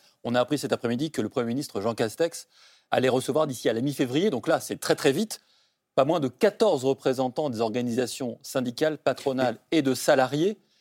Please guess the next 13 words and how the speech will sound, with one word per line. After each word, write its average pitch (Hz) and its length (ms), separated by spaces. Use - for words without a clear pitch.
Euh, 117 240
Jean-Pierre 139 240
Jouyet, 165 220
vous 135 120
qui 123 140
connaissez 123 380
quand 135 100
même 104 220
très 190 220
bien 185 160
les 147 80
campagnes 139 300
électorales 123 680